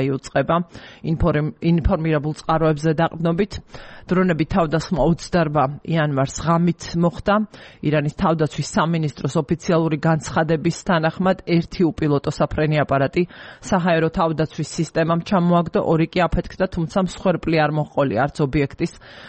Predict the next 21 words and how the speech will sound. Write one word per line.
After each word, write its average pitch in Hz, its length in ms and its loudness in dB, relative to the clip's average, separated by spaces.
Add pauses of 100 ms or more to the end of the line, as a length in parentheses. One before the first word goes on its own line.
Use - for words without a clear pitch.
(140)
მუშაობა 160 640 2
შეფერხებულა 170 760 2
და 202 80 2
მხოლოდ 170 360 0 (360)
სახურავი 175 720 2 (100)
დაზიანდაო. 147 680 2 (480)
ირანის 214 280 2
თავდაცვის 185 560 0
სამინისტრომ 180 720 2
ობიექტი 160 640 0
არ 143 160 0
დააკონკრეტა. 156 800 0 (100)
ირანული 147 400 2
სააგენტო 151 640 0
ირნას 156 480 0
ცნობით, 175 480 -2
ეს - 160 -4
არის 135 160 -2
ქარხანა, 175 480 0
რომელიც 175 360 0 (540)
საბრძოლო 170 560 2